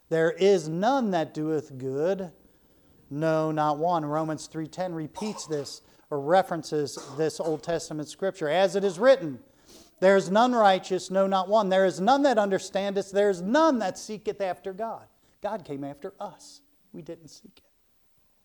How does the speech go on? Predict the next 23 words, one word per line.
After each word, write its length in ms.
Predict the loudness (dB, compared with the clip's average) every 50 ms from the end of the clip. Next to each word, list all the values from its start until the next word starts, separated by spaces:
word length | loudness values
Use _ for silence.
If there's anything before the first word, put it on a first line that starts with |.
| _ _ _ _ _ _ _ _ _ _ _ _ _ _ _ _ _ _ _ _ _ _ _ _ _ _ _ _ _ _ _ _ _ _ _ _ _ _ _ _ _ _ _ _ _ _ _ _ _ _ _ _ _ _ _ _ _ _ _ _ _ _ _ _ _ _ _ _ _ _
They're 200 | -4 -2 0 0
all 200 | 0 0 0 -2
gone 220 | -2 -4 -6 -6 -6
out 120 | -8 -8
of 80 | -8 -8
the 60 | -8
way. 240 | -8 -8 -8 -10 -10
They're 180 | -8 -6 -6
all 160 | -4 -4 -6 -6
together 720 | -8 -8 -8 -8 -10 -10 -12 -14 -14 -12 -10 -8 -8 -6
become 400 | -6 -8 -10 -8 -8 -8 -6 -6
unprofitable. 760 | -8 -8 -6 -4 -4 -4 -4 -4 -6 -8 -8 -6 -6 -6 -4
There 240 | -4 -2 -2 0 -2
is 180 | -2 -2 -4 -4
none 320 | -4 -4 -4 -4 -4 -4
that 180 | -6 -6 -6 -6
doeth 320 | -4 -4 -4 -4 -4 -6
good, 260 | -6 -4 -4 -4 -4
no, 140 | -4 -8 -8
not 220 | -8 -8 -10 -10
one. 240 | -10 -10 -10 -10 -10
Hey, 120 | -10 -10 -10
women, 380 | -10 -10 -10 -10 -12 -14 -16